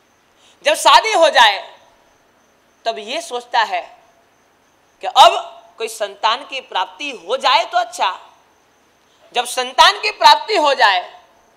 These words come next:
तो ये सोचता है कि अब संतान जल्दी-जल्दी बड़ा हो जाए और वह भी जीवन में कुछ कर पाए तो अच्छा।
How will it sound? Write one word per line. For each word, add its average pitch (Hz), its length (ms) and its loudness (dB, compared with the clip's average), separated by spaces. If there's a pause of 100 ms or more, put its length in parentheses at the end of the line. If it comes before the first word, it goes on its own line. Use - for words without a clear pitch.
(500)
तो 214 100 -10
ये 214 240 -6
सोचता 226 420 -6
है 180 400 -8 (720)
कि 196 60 -14
अब 277 280 -2
संतान 269 520 -4
जल्दी-जल्दी 269 540 -6
बड़ा 208 260 -2
हो 269 200 -2
जाए 330 520 2 (1300)
और 175 140 -4
वह 196 280 -8
भी 269 180 -10
जीवन 214 320 -8
में 240 220 -10
कुछ 302 220 -16
कर 254 240 -2
पाए 185 300 -4
तो - 220 -10
अच्छा। 277 680 0